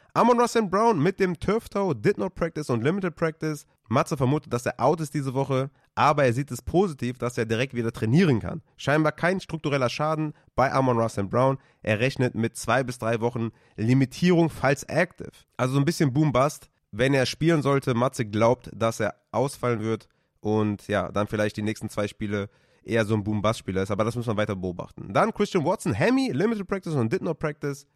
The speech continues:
Diese Woche für Matze ein klarer Sit noch, falls er active sein sollte. Did Not Practice am Donnerstag, war scheinbar geplant, kein Setback.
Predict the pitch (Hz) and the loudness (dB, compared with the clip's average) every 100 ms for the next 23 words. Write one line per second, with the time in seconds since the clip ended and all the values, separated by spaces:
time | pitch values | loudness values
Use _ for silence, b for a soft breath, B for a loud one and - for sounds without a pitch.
0 | _ 160 175 165 156 127 139 147 - 127 | _ 0 2 2 0 0 2 2 2 0
1 | - 139 123 - 190 196 156 160 - - | 2 2 2 0 -4 0 2 2 0 -12
2 | _ - - 135 - 110 139 123 113 107 | _ -14 0 0 2 -2 -2 -4 -2 0
3 | 104 139 147 135 131 b b b b 147 | 0 0 0 -4 -6 b b b b 0
4 | 147 - 139 131 117 104 123 139 - 120 | 0 0 -2 0 0 2 2 2 2 2
5 | 120 - 104 107 135 - 131 120 107 101 | 0 -4 -2 2 2 2 0 2 0 -2
6 | - 113 135 135 - 131 147 - 147 - | -4 -2 -2 -4 -2 -2 -2 -4 -6 -2
7 | 156 156 - | -4 -4 -6